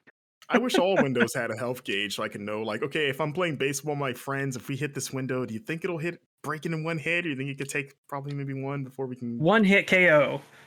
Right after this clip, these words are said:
Speaker 1: Yeah, right.
Speaker 2: <laughs>
Speaker 1: It's just
Speaker 2: On
Speaker 1: gonna
Speaker 2: that
Speaker 1: be
Speaker 2: window.
Speaker 1: <laughs> like, "Oh, that thing shattered instantly. I guess it was a crit, and now we have to run." <laughs> Um, yeah, that was weird. I mean, the other thing I w-, the, that I was critical of this game, too, were the, um,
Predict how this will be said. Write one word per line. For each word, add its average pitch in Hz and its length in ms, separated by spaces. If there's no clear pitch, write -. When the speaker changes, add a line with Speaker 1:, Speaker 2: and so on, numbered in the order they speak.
Speaker 1:
Yeah, 120 300
right. 101 180
Speaker 2:
<laughs> - 100
Speaker 1:
It's 196 180
just - 20
Speaker 2:
On 185 40
Speaker 1:
gonna 180 120
Speaker 2:
that 160 720
Speaker 1:
be 247 80
Speaker 2:
window. 160 120
Speaker 1:
<laughs> - 20
like, 180 140
"Oh, 269 160
that 254 140
thing 254 120
shattered 208 460
instantly. 156 300
I - 20
guess 151 180
it 160 60
was 143 100
a 135 60
crit, 135 420
and 127 80
now 123 160
we 120 120
have 123 120
to 127 80
run." 110 340
<laughs> 143 220
Um, 156 640
yeah, 190 260
that 208 180
was 180 120
weird. 147 180
I 160 60
mean, 190 140
the 185 120
other 208 140
thing 190 220
I 156 60
w-, 139 260
the, 135 300
that 131 120
I 131 80
was 127 140
critical 123 380
of 107 100
this 113 140
game, 107 240
too, 120 200
were 107 180
the, 110 220
um, 101 400